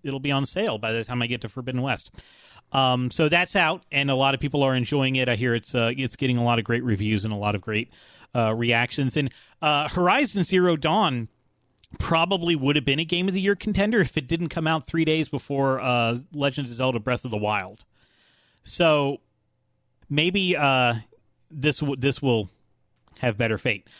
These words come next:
Uh, S J Matt says, "I can get Horizon in a store, still can't get a P S five." So, um, w-, if, I don't know if they, if they've patched this, and I think E three V L just brought up exactly what I was gonna bring up. Uh,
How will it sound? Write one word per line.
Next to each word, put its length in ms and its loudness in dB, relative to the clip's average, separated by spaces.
Uh, 140 2
S 160 2
J 200 4
Matt 260 0
says, 260 0
"I 140 2
can 140 0
get 120 2
Horizon 460 2
in 80 0
a 20 0
store, 340 0
still 300 0
can't 260 -2
get 120 0
a 40 0
P 200 0
S 100 0
five." 380 -2
So, 320 2
um, 380 2
w-, 320 -6
if, 220 2
I 100 4
don't 120 0
know 80 2
if 100 -2
they, 180 0
if 140 -6
they've 180 0
patched 360 -2
this, 300 -10
and 140 2
I 40 4
think 220 -4
E 100 0
three 180 2
V 120 2
L 120 4
just 240 2
brought 260 4
up 160 0
exactly 520 2
what 180 2
I 80 4
was 100 2
gonna 200 0
bring 180 2
up. 220 -2
Uh, 420 4